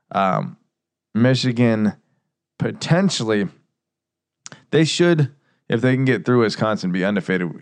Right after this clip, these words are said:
undefeated within, uh, con-, conference to this point in the season. So, um, this could be a, a divisional, you know, major divisional matchup, depending on how Penn State fares. But,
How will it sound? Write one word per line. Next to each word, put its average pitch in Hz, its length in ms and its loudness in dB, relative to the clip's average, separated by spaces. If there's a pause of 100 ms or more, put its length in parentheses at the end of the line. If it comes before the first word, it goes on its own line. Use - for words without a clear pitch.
(140)
undefeated 107 400 0
within, 92 300 -2 (200)
uh, 87 220 -2
con-, 92 300 -4 (180)
conference 107 480 -4 (420)
to - 80 -8
this 107 140 0
point 104 220 -4
in 87 60 -4
the 95 60 -4
season. 104 520 -2 (480)
So, 98 360 -2 (320)
um, 87 840 0
this 127 240 -2
could 135 180 -2
be 117 140 2
a, 95 520 2
a 90 40 -2
divisional, 98 680 -2 (320)
you 98 100 -2
know, 92 80 0
major 95 380 -2
divisional 87 420 -2
matchup, 82 420 -4
depending 92 320 -6
on 87 100 -2
how 87 120 -2
Penn 87 200 -6
State 78 260 -6
fares. - 260 -6 (420)
But, 147 360 0